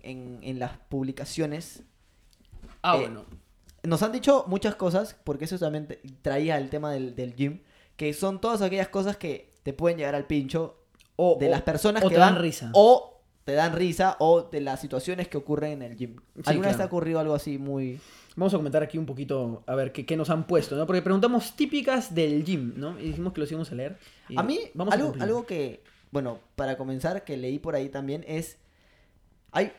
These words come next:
Speaker 1: un, un grupo de señoras, porque hay que
Speaker 2: <laughs>
Speaker 1: siempre respetar,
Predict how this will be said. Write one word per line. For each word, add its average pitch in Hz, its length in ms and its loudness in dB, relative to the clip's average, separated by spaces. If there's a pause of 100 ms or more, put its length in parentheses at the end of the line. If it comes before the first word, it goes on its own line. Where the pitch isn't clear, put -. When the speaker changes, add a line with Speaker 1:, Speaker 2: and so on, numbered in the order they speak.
(100)
Speaker 1:
un, 175 400 -12 (380)
un 175 340 -12 (120)
grupo 202 360 0
de 143 120 -4
señoras, 147 680 -6
porque - 240 -16
hay 123 80 -8
que 135 140 -12
Speaker 2:
<laughs> - 200 -6
Speaker 1:
siempre 147 480 -2
respetar, 123 800 0